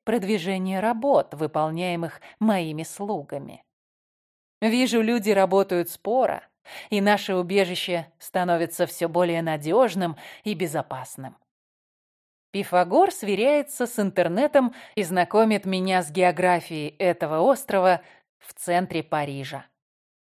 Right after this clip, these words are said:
Движемся с запада на восток. Площадь Вергалан, площадь Дофина, дворец правосудия,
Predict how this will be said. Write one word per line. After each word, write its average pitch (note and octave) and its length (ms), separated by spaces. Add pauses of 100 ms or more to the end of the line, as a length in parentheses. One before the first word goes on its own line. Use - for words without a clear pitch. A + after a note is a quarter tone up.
(600)
Движемся F3 840
с D#3 60
запада D3 420
на E3+ 120
восток. - 720 (840)
Площадь F3+ 560
Вергалан, E3 800 (680)
площадь F3 520
Дофина, D#3 640 (580)
дворец F3+ 540
правосудия, F#3 880